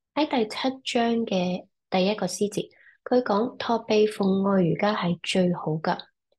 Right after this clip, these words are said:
喺第八章嘅第十個詩節，佢描述瑜伽力量嘅榮耀。喺第九章嘅第十五個詩節，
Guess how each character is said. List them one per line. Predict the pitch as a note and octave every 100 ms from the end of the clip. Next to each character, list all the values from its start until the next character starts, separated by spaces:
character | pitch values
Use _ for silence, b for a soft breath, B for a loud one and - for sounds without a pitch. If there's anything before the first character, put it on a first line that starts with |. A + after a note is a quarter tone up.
| _ -
喺 | G3+ A3+ C#4
第 | G#3 F3+
八 | G3 F#3+
章 | - A#3 A3+ A3+
嘅 | G3 F#3 F#3
第 | F3 E3
十 | F3
個 | -
詩 | F#3 - A3
節， | - F#3 B B B
佢 | - E4+
描 | C4+ F#3+
述 | F#3 A3 -
瑜 | F3+ F#3
伽 | D4 C#4+
力 | B3+ B3+
量 | F#3 F3
嘅 | F3+ F#3+
榮 | F3+ D#3+ D#3+
耀。 | F3 F3 B B B -
喺 | G3+
第 | G#3+ F3+ -
九 | E3 F3
章 | - A3+ A3
嘅 | G#3 F3+ F#3
第 | F3+ F3
十 | F#3 -
五 | F3+
個 | G#3
詩 | G3+ - B3+
節， | G3+